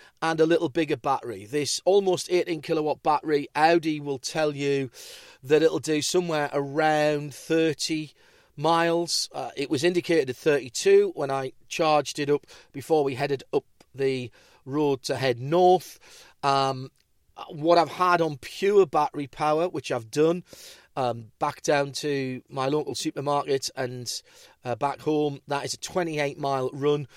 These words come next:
I got just over twenty-six miles on very, very gentle running. So I would think somewhere between twenty, twenty-five, twenty-six. Uh, that was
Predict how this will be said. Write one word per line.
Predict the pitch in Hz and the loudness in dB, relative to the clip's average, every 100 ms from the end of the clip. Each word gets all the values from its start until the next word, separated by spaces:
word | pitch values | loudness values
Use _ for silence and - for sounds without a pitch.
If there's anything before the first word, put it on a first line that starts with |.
| - _ - | -20 _ -2
I | 139 | -2
got | 110 170 170 | 8 10 10
just | 113 139 165 - | 6 0 0 0
over | 165 143 | -2 -2
twenty-six | - 156 135 131 147 - | -6 -6 -6 -8 -8 -8
miles | 139 135 131 127 - | -6 -4 -2 -4 -4
on | 139 127 | -6 -6
very, | 117 120 156 156 151 139 - | -6 0 4 4 2 -2 -6
very | 113 143 139 135 | 0 2 2 -4
gentle | 120 135 131 - 123 | -4 -2 -2 -4 -6
running. | 120 120 104 90 _ - - - _ | -4 -4 -6 -12 _ -20 -20 -20 _
So | - 180 151 - | -2 2 2 4
I | 175 208 | 6 6
would | 185 | 6
think | - 151 127 | 2 -4 -4
somewhere | 156 147 139 | -4 -2 -2
between | 135 127 139 127 | -4 -6 -6 -6
twenty, | 123 - 165 156 147 135 _ _ - - _ _ - | -8 -6 -2 -2 -2 -6 _ _ -20 -20 _ _ -10
twenty-five, | - 160 147 127 147 143 139 131 | -2 0 0 0 4 6 6 2
twenty-six. | - 147 139 - 143 - - - - - - - | -2 -6 -4 -2 -4 -4 -6 -8 -12 -20 -20 -6
Uh, | 123 | -2
that | 120 165 - | 4 2 4
was | 147 120 | 0 0